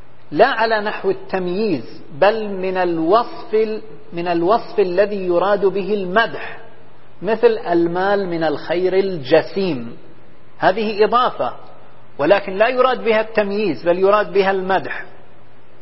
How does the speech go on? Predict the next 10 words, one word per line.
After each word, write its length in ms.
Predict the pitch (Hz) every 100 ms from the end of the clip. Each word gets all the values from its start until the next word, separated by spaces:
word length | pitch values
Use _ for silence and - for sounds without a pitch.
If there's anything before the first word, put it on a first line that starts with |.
| - - - - - - - - - - - - - - - - - - - - - -
وكذلك 600 | 170 180 233 247 254 240
الحال 320 | 240 - 233 220
بالنسبة 560 | 208 220 - 202 208 202
إلى 300 | 196 202 202
الإضافة 680 | 190 190 190 202 190 190
إلى 260 | 180 185 185
الجمع، 480 | 170 135 190 180 110 - - - - - - - - - -
فإن 440 | 156 160 208 196 175
كلمة 600 | - 180 208 196 - 175
خير 460 | - 196 175 120